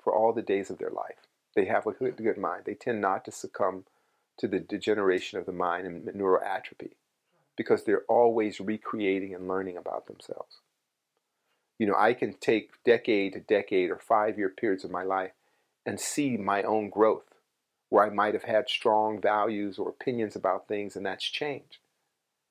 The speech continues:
You know, my rigidity in certain areas of life have dissipated, and it's allowed me to weather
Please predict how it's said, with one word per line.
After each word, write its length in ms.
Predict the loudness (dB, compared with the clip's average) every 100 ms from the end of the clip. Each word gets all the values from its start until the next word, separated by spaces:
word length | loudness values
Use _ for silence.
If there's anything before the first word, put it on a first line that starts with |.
| _ _ _ _ _
You 80 | -6
know, 340 | -4 -6 -8 -4
my 160 | 0
rigidity 760 | 2 0 0 4 4 4 0 -2
in 100 | -4
certain 360 | 2 4 4
areas 380 | 4 4 4 2
of 120 | -2
life 340 | 0 0 0 -4 -10
have 200 | -8 -2
dissipated, 640 | -2 -2 -8 -8 -8 -14 _ _ _ _ _ _ -2
and 100 | -2
it's 140 | 0
allowed 440 | 2 4 4 2
me 200 | 0 -2 -2
to 180 | -4 -4
weather 600 | 4 6 6 4 2 0